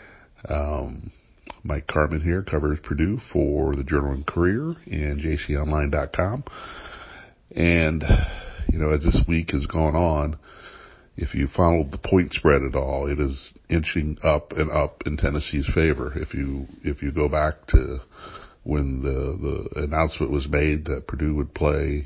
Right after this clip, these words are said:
Tennessee, Purdue was installed as an early favorite, two and a half points. But, uh, as of Wednesday night, uh, Tennessee is now a six-point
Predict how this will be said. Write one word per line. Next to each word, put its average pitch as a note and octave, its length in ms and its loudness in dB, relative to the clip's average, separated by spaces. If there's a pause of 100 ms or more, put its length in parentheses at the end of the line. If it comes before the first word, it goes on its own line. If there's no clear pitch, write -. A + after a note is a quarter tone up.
Tennessee, D#2 680 6 (160)
Purdue C#2+ 260 0
was C#2+ 180 -2
installed D2+ 520 2
as D2 120 -2
an D2 100 -4
early D#2 260 2
favorite, D#2+ 480 -2
two D#2+ 100 -2
and D#2 80 0
a D#2 60 0
half D#2 220 0
points. G2 380 -2 (1000)
But, C#2 320 2
uh, C2+ 240 4
as D2 260 2
of C#2+ 320 2 (680)
Wednesday D2+ 420 2
night, F2 340 2 (1120)
uh, A#1 440 -4
Tennessee D2+ 500 6
is C#2+ 140 0
now D2 280 2
a C#2+ 120 0
six-point - 600 2